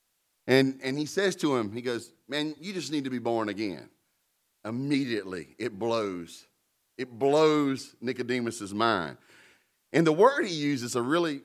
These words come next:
interesting Greek word. It actually has three meanings. The word is anathen, and it means, it means to do something a second time.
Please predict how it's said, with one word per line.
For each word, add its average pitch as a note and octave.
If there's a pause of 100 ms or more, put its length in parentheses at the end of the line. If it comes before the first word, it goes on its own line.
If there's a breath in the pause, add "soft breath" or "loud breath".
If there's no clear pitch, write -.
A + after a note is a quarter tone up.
interesting C3+
Greek C#3+
word. C3
It G#2+
actually B2+
has A2
three B2
meanings. A#2
The F#2
word B2
is F#2
anathen, G2+ (460 loud breath)
and G#2
it B2+
means, C#3
it B2+
means C#3
to A#2+
do A#2+
something A#2+
a G#2
second A2
time. C#3+